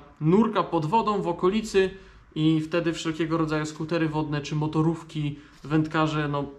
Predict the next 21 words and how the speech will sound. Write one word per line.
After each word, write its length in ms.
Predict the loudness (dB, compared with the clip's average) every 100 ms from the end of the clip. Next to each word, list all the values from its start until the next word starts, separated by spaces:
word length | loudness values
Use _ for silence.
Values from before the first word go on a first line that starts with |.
| -10
m, 160 | -10 -10 -14 -14 -20 _
też 260 | -2 -2 0
muszą 300 | -2 -2 -2
w 20 |
jakiś 240 | -2 -4 -10
sposób 340 | -6 -6 -4
tam 180 | -4 -4 -4
uważać 480 | 2 4 4 0
na 140 | 0 -2
mnie 120 | -2
pod 220 | -4 -4
tą 120 | -2
wodą, 300 | 2 2 2
bo 260 | 0 -2 -4 -8 -20 -18 -4
jeżeli 380 | -2 0 -2 -2
ktoś 180 | -4
by 80 | -2
na 80 | -4
przykład 220 | -2 -2
jakiś 300 | -2 -4 -8
tam 200 | -6 -6